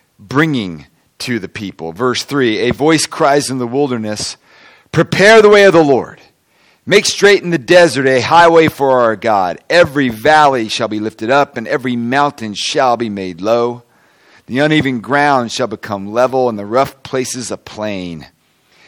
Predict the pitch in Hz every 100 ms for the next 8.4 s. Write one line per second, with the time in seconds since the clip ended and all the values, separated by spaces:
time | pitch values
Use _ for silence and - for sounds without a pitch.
0 | - 135 139 120 147 156 190 175 143 117
1 | 117 117 120 117 135 131 135 135 120 165
2 | 123 80 73 - _ _ _ _ _ -
3 | 120 135 135 123 - 131 117 - 120 98
4 | - - 123 - 110 104 98 82 69 _
5 | _ _ _ _ _ _ - 110 101 113
6 | 127 127 123 - 101 92 92 98 120 110
7 | 101 - _ _ - 90 82 - - -
8 | 117 95 80 71